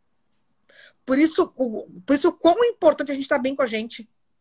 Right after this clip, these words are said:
Né? Então, assim, eu fico mui-, eu, eu,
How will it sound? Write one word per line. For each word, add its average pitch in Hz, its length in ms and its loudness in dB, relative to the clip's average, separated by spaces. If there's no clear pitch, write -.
Né? 190 400 -2
Então, 220 340 2
assim, 254 1200 -2
eu 220 120 4
fico 285 200 -4
mui-, 320 220 2
eu, 233 160 -2
eu, 214 200 -2